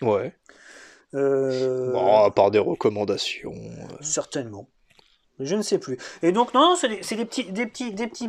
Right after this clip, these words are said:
Speaker 2: des petits épisodes. Tiens, je vais me rabonner, du coup, à ça sur ma
Speaker 1: <laughs>
Speaker 2: nouvelle application sur mon iPhone.
Speaker 1: Ok.
Speaker 2: Euh,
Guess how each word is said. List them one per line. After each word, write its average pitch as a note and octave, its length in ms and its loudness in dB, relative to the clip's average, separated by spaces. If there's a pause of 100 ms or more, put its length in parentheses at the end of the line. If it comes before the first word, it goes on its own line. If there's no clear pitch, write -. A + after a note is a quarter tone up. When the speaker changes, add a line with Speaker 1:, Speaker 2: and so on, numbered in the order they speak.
(200)
Speaker 2:
des A3+ 140 -6
petits A3+ 260 -6
épisodes. F#3+ 260 -6
Tiens, F3 160 -10
je C#3 100 -8
vais B2 60 -10
me A#2+ 40 -12
rabonner, D3+ 400 -6
du D#3+ 140 -12
coup, F#3 260 -12
à C#3+ 60 -8
ça E3+ 180 -8
sur E3 160 -12
ma C3+ 80 -8
Speaker 1:
<laughs> C3 80 -6
Speaker 2:
nouvelle F#3 180 -4
application D#3+ 460 -6
sur - 180 -14
mon B2 60 -12
iPhone. G3 240 -12 (460)
Speaker 1:
Ok. - 60 -8
Speaker 2:
Euh, E3 240 2